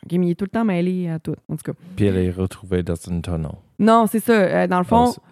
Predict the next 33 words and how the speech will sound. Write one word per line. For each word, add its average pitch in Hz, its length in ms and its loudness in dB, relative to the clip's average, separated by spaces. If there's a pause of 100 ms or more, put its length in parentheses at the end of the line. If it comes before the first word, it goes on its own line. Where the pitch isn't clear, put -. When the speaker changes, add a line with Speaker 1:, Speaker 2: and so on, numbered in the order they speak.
(260)
Speaker 2:
ok. 82 100 -16
Speaker 1:
le 196 160 4
tonneau 262 260 4
va 202 120 4
revenir 190 340 2
une 185 80 0
couple 202 160 -2
de 175 140 4
fois, 220 180 0
là. 214 140 2
Il, 185 320 -2
il 196 100 -4
se 214 140 -4
serait 277 180 -2
servi 208 260 -4
d'un 214 180 2
tonneau 185 300 0
pour 190 220 -6
transporter 196 760 -2
les 196 120 -2
cadavres, 175 680 0 (340)
euh, 160 160 0 (140)
plus 208 340 0
qu'une 180 220 0
fois. 170 340 -2 (320)
Speaker 2:
No 95 300 -6
way. 92 220 -6
Speaker 1:
Je - 60 0
dis 202 120 2
ce 202 320 -2
serait, 185 720 -2 (140)
hein. 247 220 -4 (580)
Euh, 170 500 0